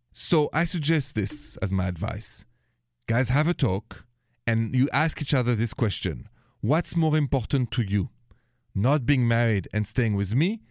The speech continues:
And you ask, "Is it more important for you to marry me or not?" And then,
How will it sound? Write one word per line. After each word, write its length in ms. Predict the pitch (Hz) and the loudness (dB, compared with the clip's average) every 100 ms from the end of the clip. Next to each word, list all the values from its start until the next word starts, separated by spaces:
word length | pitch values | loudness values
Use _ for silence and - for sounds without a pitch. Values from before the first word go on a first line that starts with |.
| _ - | _ -4
And 160 | 101 | 0
you 80 | 117 104 | 0 0
ask, 440 | 104 135 - - - _ | -2 -2 -4 -12 -18 _
"Is 120 | - 110 | -4 -4
it 100 | 127 | 0
more 160 | 147 | 0
important 420 | 147 143 120 131 | 2 0 0 -2
for 140 | - 117 | 0 0
you 240 | 107 92 _ _ - | 2 0 _ _ -2
to 100 | 107 | 0
marry 320 | 110 107 98 | 2 2 2
me 360 | 117 175 208 _ _ _ _ _ _ | 2 2 -2 _ _ _ _ _ _
or 140 | 117 120 | 0 2
not?" 460 | 113 78 - - _ _ _ _ _ _ - | 2 -2 -10 -18 _ _ _ _ _ _ -4
And 200 | 101 95 | -2 0
then, 420 | 127 175 208 | 2 0 -2